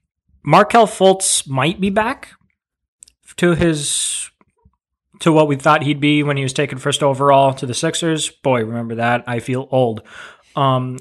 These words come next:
Markelle Fultz, he scored fifty points in his last two games. I expect that to continue against the Lakers squad that doesn't play the greatest defense, plays up-tempo, and I think Cole Anthony as well is a great play.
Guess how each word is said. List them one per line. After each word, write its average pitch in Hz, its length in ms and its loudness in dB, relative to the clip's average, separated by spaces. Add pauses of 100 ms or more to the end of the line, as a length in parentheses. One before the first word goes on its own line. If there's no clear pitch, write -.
Markelle 156 320 4
Fultz, 139 360 2
he 165 160 2
scored 135 340 2
fifty 123 300 -2
points 120 420 -6
in 123 100 -4
his 113 140 -6
last 117 340 -4
two 120 200 -2
games. 113 440 -4
I 135 260 4
expect 131 500 -4
that 127 240 0
to 131 80 -6
continue 151 580 0
against 147 380 0
the 147 60 -2
Lakers 139 440 0
squad 135 600 2
that 127 360 -4
doesn't 139 340 2
play 127 200 -2
the 117 80 -8
greatest 117 400 -6
defense, 135 640 -4 (420)
plays 131 400 0
up-tempo, 135 880 0 (560)
and 120 320 -4
I 123 140 -2
think 131 220 -4
Cole 131 200 0
Anthony 127 320 -2
as 113 140 -4
well 135 180 6
is 123 100 2
a 135 40 -4
great 127 240 -2
play. 123 420 -2